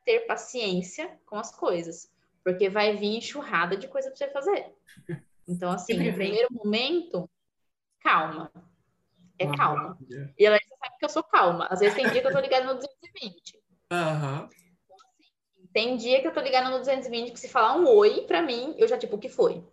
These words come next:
Speaker 1: <laughs> Sabe? Mas,
Speaker 2: Pra
Speaker 1: ao
Speaker 2: mim,
Speaker 1: mesmo
Speaker 2: pra mim é
Speaker 1: tempo
Speaker 2: uma surpresa, sabe? Ela falasse pra mim que tem pressa de fazer as coisas, porque a imagem que você passa é completamente <laughs> diferente.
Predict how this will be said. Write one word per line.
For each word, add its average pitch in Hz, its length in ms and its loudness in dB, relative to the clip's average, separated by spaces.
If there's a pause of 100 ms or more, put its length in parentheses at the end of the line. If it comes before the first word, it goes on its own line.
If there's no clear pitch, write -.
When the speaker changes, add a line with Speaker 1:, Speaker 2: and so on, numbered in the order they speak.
(140)
Speaker 1:
<laughs> - 500 -8
Sabe? 175 480 0 (360)
Mas, 220 360 2
Speaker 2:
Pra - 160 8
Speaker 1:
ao - 60 0
Speaker 2:
mim, 370 60 6
Speaker 1:
mesmo 277 360 6
Speaker 2:
pra 254 140 4
mim 262 60 8
é 262 100 8
Speaker 1:
tempo 269 120 2
Speaker 2:
uma - 60 -4
surpresa, 233 720 2
sabe? 208 280 2
Ela 185 220 -2
falasse 202 420 -4
pra 220 160 -2
mim 202 240 -4
que 202 680 -10 (220)
tem 214 200 -2
pressa 208 300 0
de - 120 -12
fazer 196 180 0
as 208 160 -4
coisas, 196 260 -4
porque 214 420 -2 (280)
a 208 140 4
imagem 233 440 2
que 254 180 -10
você 233 240 4
passa 226 340 0
é - 20 -4
completamente 285 640 2
<laughs> 539 280 4
diferente. 494 1080 4